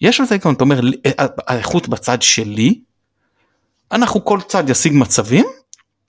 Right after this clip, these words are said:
אה, בטח ב-, ב-, במשחקי מעבר, היתרון אצלי, הסיכוי שאני אבקיע יותר גדול",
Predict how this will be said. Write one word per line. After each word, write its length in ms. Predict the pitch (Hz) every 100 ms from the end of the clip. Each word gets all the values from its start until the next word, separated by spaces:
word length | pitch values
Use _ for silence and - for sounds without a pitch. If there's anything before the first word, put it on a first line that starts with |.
| _ _ _ _ 127
אה, 100 | 123
בטח 220 | 165 156
ב-, 80 | 131
ב-, 320 | 113 113 113
במשחקי 460 | 110 110 117 -
מעבר, 420 | 127 110 107 175 269 330 _ -
היתרון 340 | 214 247 269
אצלי, 280 | 277 - 247
הסיכוי 360 | 247 - - 262
שאני 200 | - 240
אבקיע 200 | 233 233
יותר 220 | 226 220
גדול", 280 | 214 208 196